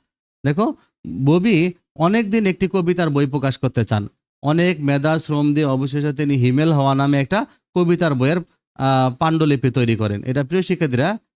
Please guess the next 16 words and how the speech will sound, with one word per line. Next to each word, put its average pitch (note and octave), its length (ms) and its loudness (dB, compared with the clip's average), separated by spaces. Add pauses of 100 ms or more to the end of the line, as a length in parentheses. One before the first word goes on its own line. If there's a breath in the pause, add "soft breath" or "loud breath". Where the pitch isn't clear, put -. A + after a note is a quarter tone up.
(200)
পাণ্ডুলিপি F3 540 2
হবে, G#2+ 220 0
হ্যাঁ? G#3 220 0 (500)
পরবর্তীতে G3+ 560 0
পাণ্ডুলিপি F#3 560 0
সরকারের, E3+ 540 -2 (600)
প্রিয় G3 140 0
শিক্ষার্থীরা, F3 400 0
পাণ্ডুলিপিটা F3 920 0 (280 soft breath)
একসাথে F3 480 -2
আমি E3 200 2
লিখি, F3 240 0
আমি C3+ 180 2
অব্রতে D3 480 0
লিখি G3+ 200 2
তো, F3 220 -2